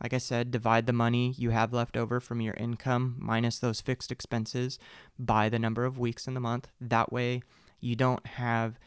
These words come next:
a ton of cash that you'll blow through or susceptible to robbery or being stolen or anything like that. And at the end of it, if you have any remaining cash, that's great. Simply roll it over to the next month,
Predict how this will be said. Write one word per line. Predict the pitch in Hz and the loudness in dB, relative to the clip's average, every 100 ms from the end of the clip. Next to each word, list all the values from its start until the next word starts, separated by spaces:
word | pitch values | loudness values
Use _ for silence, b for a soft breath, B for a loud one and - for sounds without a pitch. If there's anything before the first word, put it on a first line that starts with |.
| b b | b b
a | - | -8
ton | - 131 | -2 0
of | 127 | 2
cash | 123 117 120 | 2 2 0
that | 101 | -4
you'll | 101 | -4
blow | 113 117 117 | -2 2 2
through | - 123 117 117 - | 0 -2 0 -2 -2
or | 120 120 113 110 113 | -4 -2 0 0 -4
susceptible | - 131 120 110 - 113 113 113 | -6 -6 -4 -4 -4 -2 -2 -2
to | - 120 110 107 - | -2 0 0 0 -6
robbery | - 107 107 110 113 117 113 | -8 -4 0 0 0 0 0
or | - 110 | -2 -4
being | 110 113 110 | -2 -2 -2
stolen | 113 123 117 110 | -4 -6 -6 -4
or | 110 | -2
anything | 107 107 120 | -2 -4 -4
like | 110 113 | -6 -6
that. | 117 110 - B B B B B | -4 -4 -6 B B B B B
And | 127 131 127 127 _ _ _ - | 0 2 2 -4 _ _ _ -6
at | 131 | -4
the | 127 | 2
end | 156 214 | 4 4
of | 127 | 4
it, | 117 - | 2 2
if | 120 | 0
you | 120 | 0
have | 117 143 139 127 - | 2 2 2 0 -6
any | 139 143 | -2 0
remaining | 127 123 120 113 110 - _ _ | 0 0 2 0 -4 -12 _ _
cash, | - 117 143 196 - - B B B | -2 2 2 2 -6 -16 B B B
that's | 127 120 - | 2 2 2
great. | 123 127 110 - - | -2 2 2 2 -6
Simply | - 123 127 | -4 -2 0
roll | 117 131 135 | 2 2 4
it | 127 | 4
over | 127 127 | 2 0
to | - 120 | -4 -6
the | |
next | 113 120 - | -4 -4 -4
month, | 131 139 147 | 0 2 2